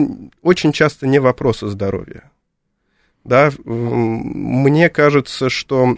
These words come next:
э, с другой стороны, если мы говорим, допустим, про, э, возрастных пациентов, да, то есть пациентов с возрастными изменениями, э, вот здесь, э, у меня не возникает вообще никаких вопросов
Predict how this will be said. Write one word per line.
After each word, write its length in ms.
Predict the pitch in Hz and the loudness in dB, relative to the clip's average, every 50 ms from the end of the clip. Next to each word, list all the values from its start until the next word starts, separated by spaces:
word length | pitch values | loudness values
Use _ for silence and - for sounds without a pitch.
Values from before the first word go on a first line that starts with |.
| - - - | -6 -12 -2
э, 200 | 123 127 127 - - | 2 4 4 4 2
с 60 | 127 | 0
другой 260 | 131 143 151 175 226 226 | 0 0 2 4 2 2
стороны, 320 | - - 180 165 147 143 | 2 0 2 2 4 4
если 260 | 131 135 143 - - 143 | 4 2 2 0 0 -2
мы 80 | 147 | 0
говорим, 380 | 143 143 135 139 143 143 131 120 - _ _ _ | 2 2 2 4 4 4 2 0 -4 _ _ _
допустим, 520 | 131 127 120 - 135 120 - - 113 107 | 0 0 0 2 -2 -6 -6 -4 -6 -6
про, 380 | - 113 113 110 107 107 104 - | -2 2 4 4 4 4 0 -2
э, 320 | - 104 107 104 104 104 104 107 | -2 -2 0 2 2 2 2 0
возрастных 500 | - 110 117 117 123 - - 233 - - | 0 2 2 2 2 2 -2 -2 -2 -4
пациентов, 600 | - 240 - - 175 143 110 98 - - - - _ | -10 -14 -6 0 2 2 2 2 -2 -8 -18 -20 _
да, 140 | - 110 151 | -6 -6 -6
то 100 | - - | -4 -6
есть 200 | 101 - - _ _ | -10 -10 -12 _ _
пациентов 440 | - - - 127 123 113 - 107 - | -20 -6 0 2 2 2 2 -2 -10
с 60 | - | -8
возрастными 600 | 120 113 113 117 123 120 - - 120 110 107 101 104 | -4 -2 0 2 0 0 0 -4 -2 0 0 0 -2
изменениями, 720 | 104 107 107 104 104 101 - - - - - - - - _ _ _ _ - - _ _ _ _ | -2 -2 -2 -2 -2 -4 -6 -6 -10 -12 -12 -14 -16 -18 _ _ _ _ -20 -20 _ _ _ _
э, 180 | - 113 107 101 - | -4 -2 -2 0 0
вот 200 | 110 113 113 117 | 0 -2 -2 -2
здесь, 640 | 120 117 120 117 147 185 233 147 - - - - - - _ | -4 -8 -4 0 2 4 4 4 2 -2 -6 -6 -8 -6 _
э, 140 | 127 127 - | -2 -2 0
у 80 | - 117 | 0 0
меня 220 | 117 123 160 185 175 | 2 4 6 6 6
не 220 | 156 151 165 175 | 6 6 4 4
возникает 640 | 160 143 139 127 131 123 123 - 147 147 147 131 - | 4 2 0 2 0 0 0 2 2 2 2 2 0
вообще 300 | 120 113 - - - 131 | -4 -2 -2 0 0 2
никаких 520 | 120 113 - - 104 - - 117 104 - - | 0 0 0 -4 -6 -6 -6 -8 -8 -6 -2
вопросов 500 | 107 107 - - 147 156 151 - 113 - | -4 -4 -2 2 0 0 0 0 -8 -12